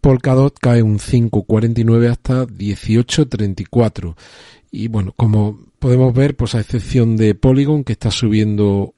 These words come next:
un exiguo cero veintiséis hasta uno cuarenta y seis, pues todas las que están por arriba, y Polygon ocupa el puesto número dieciséis, están todas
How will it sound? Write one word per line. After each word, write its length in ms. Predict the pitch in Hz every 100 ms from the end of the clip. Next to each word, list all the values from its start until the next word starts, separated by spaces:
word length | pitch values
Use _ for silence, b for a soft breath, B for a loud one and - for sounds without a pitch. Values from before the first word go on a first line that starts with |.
| -
un 240 | 127 110
exiguo 560 | 101 - - 117 104 101
cero 260 | - 104
veintiséis 680 | 101 98 98 98 - 107 98
hasta 260 | 95 - 104
uno 200 | 107 107
cuarenta 360 | 104 104 107
y 20 | 104
seis, 280 | 135 143 B B B B _
pues 160 | 101 -
todas 220 | 127 110
las 80 | 98
que 120 | -
están 180 | 110 101
por 140 | 107
arriba, 300 | 107 120 135
y 60 | 107
Polygon 420 | 107 101 95 95
ocupa 340 | 95 110 -
el 100 | 95
puesto 380 | 92 107 - 98
número 300 | 98 98 95
dieciséis, 560 | 92 95 104 131 139 139
están 360 | 117 - 113 101
todas 420 | 120 139 156 -